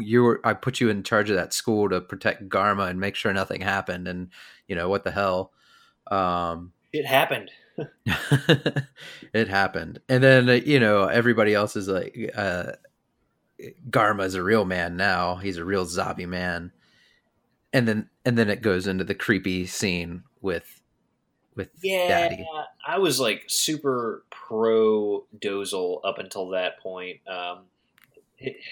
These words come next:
Speaker 2: the girl comes in, she's, like, what, thirteen at the time, fifteen at the time. I don't know how old these people are. I'm assuming high school age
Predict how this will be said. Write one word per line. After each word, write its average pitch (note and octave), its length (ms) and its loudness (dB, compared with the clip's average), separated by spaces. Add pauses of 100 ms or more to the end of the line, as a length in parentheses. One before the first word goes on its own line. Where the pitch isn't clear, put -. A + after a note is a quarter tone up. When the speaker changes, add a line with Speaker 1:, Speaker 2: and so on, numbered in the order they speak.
(120)
Speaker 2:
the C#3 60 -8
girl F3+ 240 -2
comes D3 260 -4
in, C#3 160 0
she's, C#3 220 -8
like, A#2 160 -4
what, F#2+ 280 -4
thirteen B2+ 360 -2
at A#2+ 100 -12
the B2+ 60 -20
time, B2+ 300 -6
fifteen A#2+ 340 -8
at A2 100 -12
the - 60 -20
time. A2 280 -6
I D3 60 0
don't B2+ 80 -2
know F#2 140 -4
how F#2 140 0
old F#2 180 -4
these F#2 120 -8
people F2+ 300 -8
are. F2+ 260 -4
I'm B2+ 140 -6
assuming B2 400 -4
high G#2+ 140 -4
school G#2 280 -4
age G2+ 380 -6